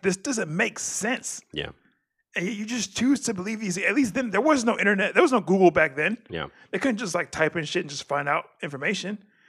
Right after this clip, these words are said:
Speaker 1: Like, you, there weren't, there wasn't even, like, that much of a wide press
Speaker 2: Yeah.
Speaker 1: back then to, for them, you, like, to know what was going on. So it's
Speaker 2: What's interesting, what's gonna be interesting to me is, like,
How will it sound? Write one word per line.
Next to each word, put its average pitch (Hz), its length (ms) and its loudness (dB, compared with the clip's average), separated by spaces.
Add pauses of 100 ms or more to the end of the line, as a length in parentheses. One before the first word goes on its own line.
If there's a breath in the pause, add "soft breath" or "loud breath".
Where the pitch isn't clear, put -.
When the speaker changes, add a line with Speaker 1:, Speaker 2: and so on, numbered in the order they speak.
(260 soft breath)
Speaker 1:
Like, 190 240 -2 (100)
you, 202 160 -6
there 185 240 -2
weren't, 214 320 -2
there 190 100 0
wasn't 233 200 -2
even, 220 120 -4
like, 214 200 -2
that 214 120 0
much 202 200 -2
of 202 80 -6
a 190 60 4
wide 190 360 4
press - 480 0 (100)
Speaker 2:
Yeah. 80 220 -4 (240)
Speaker 1:
back 160 240 -4
then 156 120 -10
to, - 100 -20
for 160 120 -8
them, 151 240 -6
you, 147 80 -6
like, 143 180 -6
to 139 80 -14
know 143 280 -4
what 135 160 -4
was 120 140 -10
going 131 280 -10
on. 113 240 -8
So 143 280 -6 (100)
it's - 360 -6 (920 soft breath)
Speaker 2:
What's 131 160 4
interesting, 160 340 0
what's 113 140 4
gonna 139 180 4
be 117 200 4
interesting 92 480 0
to 80 60 -4
me 78 200 -2
is, 73 160 -2
like, 73 520 -2